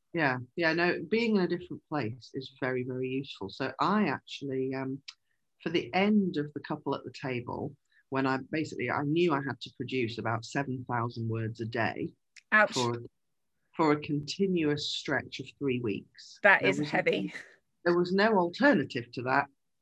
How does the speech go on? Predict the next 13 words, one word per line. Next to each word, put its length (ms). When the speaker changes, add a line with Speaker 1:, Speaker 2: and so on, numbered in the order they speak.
Speaker 1:
Um, 500
so 360
I 140
just 240
decided 460
I 80
was 180
gonna 300
enjoy 480
it 160
and 140
make 280
it 80